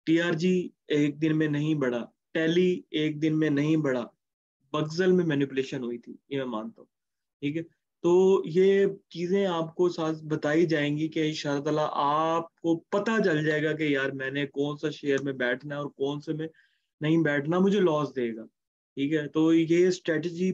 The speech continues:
बहुत अहम है, ये सीखने वाली बात है, आप kindly इसको consider करें, ठीक है। Similarly market, आपका जब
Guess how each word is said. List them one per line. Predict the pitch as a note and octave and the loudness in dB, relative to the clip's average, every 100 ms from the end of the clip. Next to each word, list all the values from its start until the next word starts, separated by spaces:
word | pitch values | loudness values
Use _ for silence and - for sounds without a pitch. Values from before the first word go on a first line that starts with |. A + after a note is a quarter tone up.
| D3+ | -2
बहुत | D#3 D#3+ E3 | -2 0 2
अहम | D#3+ D#3 D3+ | 0 0 0
है, | C3+ | -4
ये | C3+ D#3 | 0 0
सीखने | D#3 E3 D#3 E3+ F3 | 0 -2 -2 0 0
वाली | D#3+ D#3 | 2 0
बात | C#3+ C3+ C3+ | 0 -2 -2
है, | D3 | -2
आप | C#3+ D3+ - - | -2 -2 -6 -4
kindly | D3+ E3+ F#3 F#3+ | -2 0 2 4
इसको | F3 - D#3+ | 2 2 -4
consider | C#3+ C3+ C#3 C3+ | -4 -4 -2 -2
करें, | A#2+ A#2 | -4 -10
ठीक | - _ _ _ _ _ - C#3 D#3+ | -14 _ _ _ _ _ -4 -2 0
है। | D#3+ _ _ - | -4 _ _ -2
Similarly | G3+ A#3 G#3+ F#3 G#3 | 4 6 6 4 4
market, | F#3+ E3 D#3+ F#3 D#3+ | 4 2 -2 0 -2
आपका | D3 D3 D#3 F#3 F3+ | 0 -2 -4 -2 -2
जब | D#3+ E3 D#3+ | 0 0 2